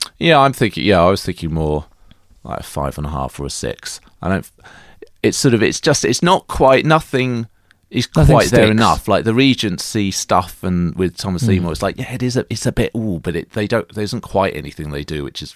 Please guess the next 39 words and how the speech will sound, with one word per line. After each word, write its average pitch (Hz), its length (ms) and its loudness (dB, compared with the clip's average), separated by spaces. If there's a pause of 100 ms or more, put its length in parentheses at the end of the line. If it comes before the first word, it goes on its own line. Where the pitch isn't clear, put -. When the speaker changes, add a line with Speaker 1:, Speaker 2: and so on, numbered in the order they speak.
(140)
Speaker 1:
really 71 360 -12
scandalous 64 500 -12
there. 60 320 -10 (320)
And 92 160 -4
the 87 80 2
Elizabeth 98 400 2
thing 67 120 -8
obviously 78 380 -6
is 104 160 -4
a 65 80 -8
very 71 240 -6
scandalous 65 500 -10
thing 69 180 -10
that 58 100 -12
Speaker 2:
Mm. 110 140 0
Speaker 1:
happens, - 240 -4
but - 180 -14
again, 78 320 -6
it's, - 280 -14
it's, - 300 -18 (100)
it's - 220 -16
more 76 180 -8
Thomas 85 320 -6
Seymour 65 380 -8
doing 67 300 -6
it 71 120 -8
while 73 200 -8
she 71 320 -6
is - 200 -8 (680)
complicit. 78 500 -4
That's - 200 -6
not - 120 -8
quite - 460 -6
the 73 100 -10
same. 69 560 -6 (640)
Speaker 2:
Yeah. 127 480 0 (640)
Yeah, 127 180 0
that's 127 240 -2
true. 117 300 -4